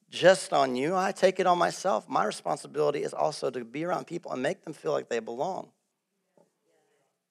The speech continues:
Let me just say this as, as I'm done. Victor over here on the, on the, on the end.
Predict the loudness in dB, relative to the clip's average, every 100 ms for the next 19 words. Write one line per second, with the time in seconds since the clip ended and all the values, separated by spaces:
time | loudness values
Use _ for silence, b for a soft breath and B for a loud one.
0 | -16 -16 _ _ _ _ -8 -6 -6 -2
1 | 2 2 0 -2 -14 -20 _ _ _ -8
2 | -4 0 0 -2 -6 -6 0 2 2 2
3 | -2 -2 -4 -6 -6 -8 -10 -10 -6 -6
4 | -6